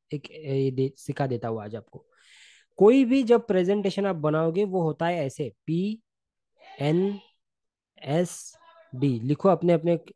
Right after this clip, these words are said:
वर्कबुक में, पीएनएसडी। पी का मतलब है पुणे, P for पुणे, N for नागपुर, S for सोलापुर, S for सिंगापुर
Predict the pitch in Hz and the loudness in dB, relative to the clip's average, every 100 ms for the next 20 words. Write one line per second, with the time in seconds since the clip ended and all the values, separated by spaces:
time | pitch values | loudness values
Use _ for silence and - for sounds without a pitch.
0 | - 131 127 135 135 151 160 185 - _ | -14 -6 -4 -2 -2 -2 -2 -2 -6 _
1 | _ _ 170 175 180 143 123 127 - 170 | _ _ 2 4 4 2 0 -8 -4 -4
2 | 180 185 175 170 175 165 160 151 151 180 | -2 0 0 0 0 0 -4 -2 0 0
3 | 233 _ - 147 160 147 139 139 165 220 | -2 _ -6 -4 -2 -4 -4 -6 -6 -8
4 | _ _ _ _ _ 139 165 170 175 156 | _ _ _ _ _ -2 -2 0 0 0
5 | 135 120 - 170 202 233 _ _ _ _ | -2 -4 -8 -4 -4 -6 _ _ _ _
6 | _ _ 143 151 - 165 156 131 139 131 | _ _ -6 -6 -4 0 0 0 -2 0
7 | 143 143 196 202 - 143 - 160 156 - | -2 -2 -4 -4 -8 -8 -4 -2 -2 -2
8 | 131 139 147 170 196 | -2 -2 -2 -4 -6